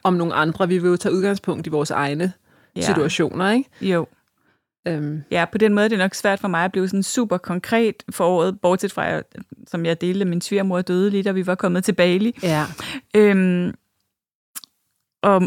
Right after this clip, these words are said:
Speaker 2: og måtte tage hjem og, og lave alt det om.
Speaker 1: Ja.
Speaker 2: Men... Øhm, men jeg tænker også nu, altså, hvor, hvor vi snakker om et år, og, øh, lander det år, og s-, og snakker om, hvem vi lader os undervise af,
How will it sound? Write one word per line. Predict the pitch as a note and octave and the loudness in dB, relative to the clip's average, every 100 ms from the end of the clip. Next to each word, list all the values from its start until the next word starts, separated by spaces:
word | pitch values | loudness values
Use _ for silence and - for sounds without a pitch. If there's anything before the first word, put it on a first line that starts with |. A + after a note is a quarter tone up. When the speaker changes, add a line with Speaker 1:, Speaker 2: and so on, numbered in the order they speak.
| - | 4
Speaker 2:
og | |
måtte | F3+ E3+ | 4 2
tage | - F#3+ | 2 2
hjem | F3 F#3 | 2 2
og, | - F3 F3+ E3+ | 0 0 -2 -2
og | - | 2
lave | F#3+ F3 D#3 | 4 4 2
alt | F3+ - | 0 2
det | A3 | 2
om. | G3+ F#3 - _ - | 4 0 -4 _ -6
Speaker 1:
Ja. | F#3+ F3+ - - _ _ _ _ _ _ _ _ _ _ | -4 -4 -6 -18 _ _ _ _ _ _ _ _ _ _
Speaker 2:
Men... | G#3 G#3 G3 F#3 | 0 2 2 2
Øhm, | F3+ F3 E3+ - _ _ _ _ | 0 -2 -4 -10 _ _ _ _
men | G3+ F#3+ | 2 4
jeg | F#3 | 2
tænker | F#3+ B3+ C#4 C4 | 4 4 6 4
også | A#3 - - _ _ _ | 2 -2 -10 _ _ _
nu, | A3+ A3+ - _ | 4 4 2 _
altså, | G3 G#3 F#3+ - | -2 2 0 0
hvor, | F#3 F#3 - | 0 2 0
hvor | - | -4
vi | F3+ | -2
snakker | F#3+ G#3+ G#3 B3+ | 0 2 4 6
om | A#3+ | 4
et | A3 | 4
år, | - G#3 G3+ - - | 4 4 4 0 -2
og, | - F3 F3 F3 | -2 0 0 0
øh, | E3+ - _ - - | -2 -4 _ -20 -6
lander | G#3 G3 G3 G#3+ B3+ | 0 4 6 6 6
det | A#3 - | 4 4
år, | G3 G3 F#3+ - - - - _ - - _ _ | 4 2 0 -6 -18 -20 -20 _ -20 -20 _ _
og | - G3 | 0 2
s-, | - - | 0 2
og | G3+ F#3 | 4 4
snakker | F#3 G3+ A3 A3+ | 4 4 6 4
om, | G3+ | 4
hvem | - F#3 A3+ G#3+ | 0 4 6 6
vi | G3+ | 4
lader | F#3 | 2
os | F#3 - | 0 4
undervise | G#3+ A#3 G#3+ F3 F#3 F#3 | 4 6 4 0 -2 0
af, | F3 | 0